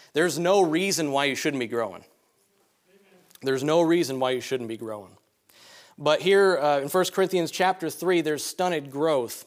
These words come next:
It says in verse number one, And I, brethren, could not speak unto you as spiritual,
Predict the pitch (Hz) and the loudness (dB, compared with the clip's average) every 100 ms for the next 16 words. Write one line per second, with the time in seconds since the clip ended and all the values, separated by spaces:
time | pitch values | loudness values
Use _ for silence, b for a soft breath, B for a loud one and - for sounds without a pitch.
0 | _ B B B B 160 - 196 175 175 | _ B B B B -2 4 4 4 4
1 | 185 185 190 170 185 190 175 202 165 180 | 2 2 2 4 6 4 4 2 4 4
2 | 190 170 156 170 165 185 - - 202 202 | 4 2 0 0 2 2 0 -2 -2 0
3 | 180 156 151 170 165 143 - - 208 208 | 0 0 0 2 2 2 -2 -2 2 2
4 | 160 - 139 135 151 | 2 0 2 2 0